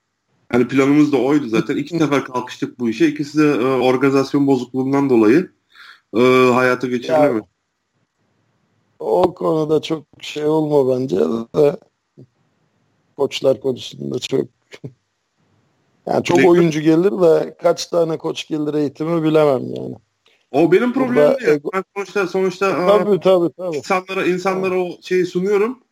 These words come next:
Speaker 1: Opsiyonu veriyorum. İsteyen katılır, isteyen katılmaz. Katılmazlarsa antrenmandan sonra oyuncularla
Speaker 2: Aynen.
Speaker 1: bir o problem değil yani.
Speaker 2: Aynen, aynen, aynen.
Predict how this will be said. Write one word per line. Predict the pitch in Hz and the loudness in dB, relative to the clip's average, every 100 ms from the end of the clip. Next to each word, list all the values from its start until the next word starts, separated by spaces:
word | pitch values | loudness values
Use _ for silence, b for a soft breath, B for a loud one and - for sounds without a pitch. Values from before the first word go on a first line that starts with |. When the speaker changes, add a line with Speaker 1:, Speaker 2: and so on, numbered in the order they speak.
| _ - | _ -6
Speaker 1:
Opsiyonu | 156 160 185 175 165 | -6 -2 0 4 6
veriyorum. | 170 208 214 226 - _ _ _ _ | 6 4 0 -4 -12 _ _ _ _
İsteyen | 190 175 208 202 | -8 -4 0 0
katılır, | 185 180 208 | 0 -2 -2
isteyen | 196 - 196 | -4 -4 -4
katılmaz. | 190 185 185 139 - | -4 -4 -2 -2 0
Katılmazlarsa | 196 185 170 151 143 143 185 170 | -2 0 0 0 0 0 -2 0
antrenmandan | 165 170 180 180 175 175 - | -2 -2 -4 -4 -6 -10 -6
sonra | 156 190 | -4 -2
oyuncularla | 165 170 160 151 151 | 2 2 4 2 2
Speaker 2:
Aynen. | 170 156 156 | 2 0 -4
Speaker 1:
bir | - _ _ | -6 _ _
o | 131 | -16
problem | - 151 156 170 | -10 -6 -2 -2
değil | 180 180 | -2 -2
yani. | 143 101 92 _ _ _ _ _ - _ _ _ - | -2 -4 -6 _ _ _ _ _ -20 _ _ _ -2
Speaker 2:
Aynen, | 170 214 202 175 | 0 2 2 2
aynen, | 196 180 147 | 0 0 0
aynen. | 170 147 139 | 0 -2 -6